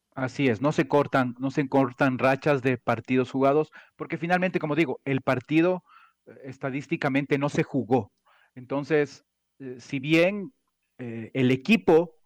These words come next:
eh, tiene tres puntos, y para esta primera fecha,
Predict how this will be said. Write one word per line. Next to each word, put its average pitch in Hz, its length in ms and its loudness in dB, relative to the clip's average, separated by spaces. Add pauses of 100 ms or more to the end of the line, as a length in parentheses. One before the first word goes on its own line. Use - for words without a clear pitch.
(360)
eh, 120 360 -18
tiene 165 340 2
tres 180 280 2
puntos, 160 560 0 (880)
y 127 380 0
para 131 320 2
esta 160 320 2
primera 151 920 2
fecha, 175 420 2